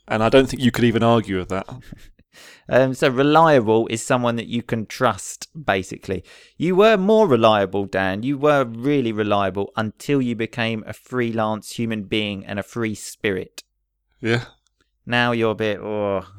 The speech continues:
Speaker 2: you know. Mm.
Speaker 1: Give me one example.
Speaker 2: Well,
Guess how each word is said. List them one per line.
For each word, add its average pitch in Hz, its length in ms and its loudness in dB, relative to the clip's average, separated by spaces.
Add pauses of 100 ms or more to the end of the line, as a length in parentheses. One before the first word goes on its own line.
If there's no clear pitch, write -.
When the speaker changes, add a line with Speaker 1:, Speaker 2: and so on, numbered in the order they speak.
(180)
Speaker 2:
you 107 100 -8
know. 95 220 -6 (200)
Mm. 104 440 -8
Speaker 1:
Give 208 140 -2
me 208 100 0
one 143 320 6
example. 120 720 -2 (640)
Speaker 2:
Well, 123 420 2